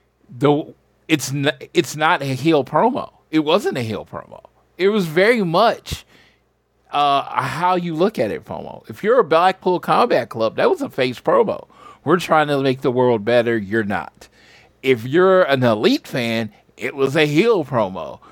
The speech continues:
"We think you've gone soft." So I just think this is a very interesting way of telling the story, and I'm, I'm looking forward to seeing where it goes.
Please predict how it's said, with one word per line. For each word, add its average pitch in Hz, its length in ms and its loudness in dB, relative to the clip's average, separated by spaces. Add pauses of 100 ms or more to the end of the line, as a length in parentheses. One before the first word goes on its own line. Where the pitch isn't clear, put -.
(200)
"We 131 300 -2
think 160 360 -2
you've 151 240 0
gone 123 320 2
soft." 123 460 -2 (240)
So 147 320 0 (100)
I 165 220 4
just 160 300 0
think 156 260 -2
this 135 240 -8
is 123 80 -4
a 113 80 2
very 131 580 2
interesting 123 580 -2
way 113 160 2
of 104 100 -2
telling 113 320 -4
the 104 80 -10
story, 123 500 0
and 101 100 -6
I'm, 101 320 0
I'm 120 160 0
looking 123 300 0
forward 113 320 0
to 104 80 -8
seeing 117 280 -6
where 95 160 -4
it 90 100 -12
goes. 143 480 0